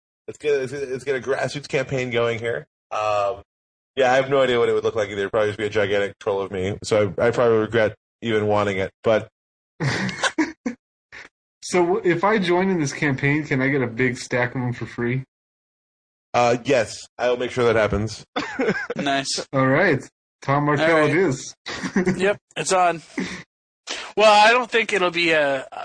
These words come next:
Speaker 3: a, such a tall order after your,
Speaker 2: I know, after
Speaker 3: you
Speaker 2: you
Speaker 3: know,
Speaker 2: crush the G P.
Speaker 3: unreal victory this weekend. Like, twelve one and
Speaker 1: Legacy
Speaker 3: two.
Speaker 1: G P. Let's not get too ahead of ourselves.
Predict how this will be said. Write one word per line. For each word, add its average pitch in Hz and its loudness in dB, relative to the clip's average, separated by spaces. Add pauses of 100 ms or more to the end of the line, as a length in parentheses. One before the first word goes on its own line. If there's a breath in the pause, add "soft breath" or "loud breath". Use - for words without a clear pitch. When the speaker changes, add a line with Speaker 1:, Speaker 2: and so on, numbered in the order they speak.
(140)
Speaker 3:
a, 190 -6
such - 0
a 156 -6
tall 147 0
order 143 -2
after 127 -4
your, 123 -4
Speaker 2:
I 156 2
know, 208 2
after 147 0
Speaker 3:
you 165 -2
Speaker 2:
you 156 0
Speaker 3:
know, 147 -4
Speaker 2:
crush 151 -2
the 135 -4
G 120 -6
P. 113 -10
Speaker 3:
unreal 165 0
victory 131 -6
this 110 -10
weekend. 120 -12 (1500)
Like, 180 0
twelve 220 2
one 190 2
and 156 -2
Speaker 1:
Legacy 135 -6
Speaker 3:
two. 139 -4 (140)
Speaker 1:
G 98 -6
P. 98 -16 (240)
Let's 107 -6
not 120 4
get 104 0
too 107 -2
ahead 107 0
of 101 0
ourselves. 101 0